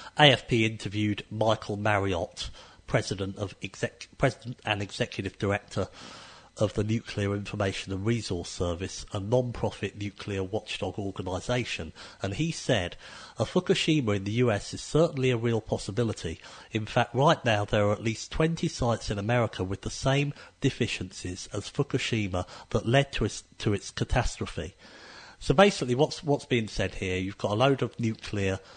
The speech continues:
sites in America that aren't being maintained. Now, how often do we see with this Jewish mindset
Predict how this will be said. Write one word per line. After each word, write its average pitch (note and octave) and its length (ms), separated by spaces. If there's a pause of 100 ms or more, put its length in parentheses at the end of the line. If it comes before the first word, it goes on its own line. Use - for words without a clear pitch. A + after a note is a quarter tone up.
(160)
sites - 460
in C#3+ 100
America F2 560 (840)
that B2 120
aren't C3 280
being A2 240
maintained. G2 800 (360)
Now, B2 140
how D#3+ 300
often B2 380
do G#2 120
we G#2 120
see A2 360
with F#2+ 240
this - 320 (340)
Jewish G3 400
mindset D3+ 720